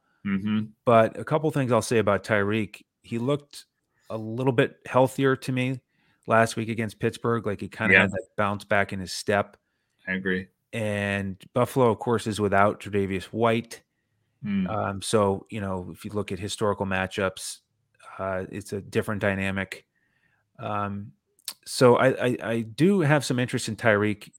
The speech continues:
Speaker 2: for G P Ps this week. And then, you know, lots of other weapons to consider. You know, any
Speaker 1: Mm-hmm.
Speaker 2: interest for you in Pringle, Robinson, or Hardman?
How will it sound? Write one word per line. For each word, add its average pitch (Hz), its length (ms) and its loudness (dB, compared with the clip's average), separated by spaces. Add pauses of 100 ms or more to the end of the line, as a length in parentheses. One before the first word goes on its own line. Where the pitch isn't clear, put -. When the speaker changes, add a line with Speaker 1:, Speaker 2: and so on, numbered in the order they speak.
(120)
Speaker 2:
for 107 140 -4
G 104 180 -2
P 104 120 -2 (340)
Ps - 240 -10 (180)
this 104 360 -2
week. 98 360 -4 (540)
And 120 180 0
then, 131 400 2 (760)
you 117 80 -6
know, 117 160 0
lots 117 360 2
of 151 100 4
other 147 180 6
weapons 135 500 2
to 123 100 -4
consider. 139 560 0 (220)
You 113 160 -8
know, 104 60 -2
any 123 200 2
Speaker 1:
Mm-hmm. 123 80 0
Speaker 2:
interest 127 260 -2
for - 100 -4
you 127 180 2
in 113 100 -4
Pringle, 131 600 0 (480)
Robinson, 127 720 4
or 107 80 0
Hardman? 131 420 0